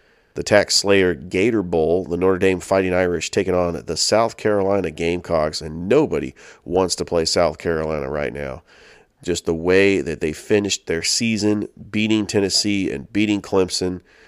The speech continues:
Then you have Ohio and Wyoming in the Arizona Bowl, and then the first of the New Year's Six bowl games, Tennessee taking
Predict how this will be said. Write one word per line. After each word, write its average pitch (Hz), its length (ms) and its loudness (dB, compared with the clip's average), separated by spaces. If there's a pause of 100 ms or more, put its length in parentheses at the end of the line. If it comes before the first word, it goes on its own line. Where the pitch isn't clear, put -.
(380)
Then 107 140 4
you 110 120 4
have 95 500 4
Ohio 101 440 4
and 95 160 2
Wyoming 92 520 0
in 87 160 -6
the 85 140 -4
Arizona 87 380 0
Bowl, 85 420 -2 (120)
and 90 120 -2
then 101 140 2
the 98 80 2
first - 640 0 (600)
of 95 200 2
the 101 80 4
New 101 160 0
Year's 90 280 0
Six - 280 0
bowl 87 260 2
games, 78 460 -2 (480)
Tennessee 87 640 2 (140)
taking 82 360 -2